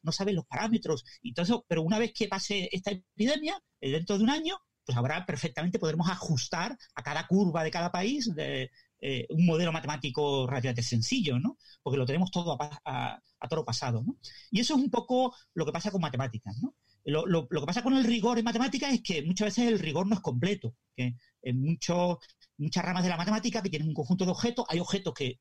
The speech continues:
conocemos de manera más rigurosa y objetos que conocemos de manera formal y otros objetos que solamente intuimos. Y siempre estamos ahí. Y hay matemáticos muy buenos con intuiciones, ¿no? El famoso del siglo veinte es Paul Erdős, eh, Erdos, ¿no?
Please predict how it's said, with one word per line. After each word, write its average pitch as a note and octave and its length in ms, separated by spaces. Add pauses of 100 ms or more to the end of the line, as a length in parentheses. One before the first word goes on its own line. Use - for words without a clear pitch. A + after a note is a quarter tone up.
conocemos D3 560
de C3+ 60
manera D3 280 (220)
más E3 160
rigurosa G#3 560 (240)
y D3 80
objetos D#3+ 400
que F#3+ 140
conocemos D3+ 420
de D#3 80
manera C3+ 240
formal F#3+ 460 (260)
y D3 140
otros D#3 200
objetos F3 420
que - 100
solamente D3+ 400
intuimos. B2+ 560 (260)
Y - 60
siempre E3 180
estamos D#3 300
ahí. B2+ 160 (240)
Y F3 80
hay G3+ 180
matemáticos A#3 480
muy G#3 240
buenos A3+ 280
con E3+ 120
intuiciones, B2 600
¿no? G3+ 140
El B2+ 220 (420)
famoso D#3 520
del D3 180
siglo D#3 240
veinte F3 440
es C3 100
Paul D#3+ 360
Erdős, D#3 540 (300)
eh, - 180
Erdos, C3+ 460
¿no? - 180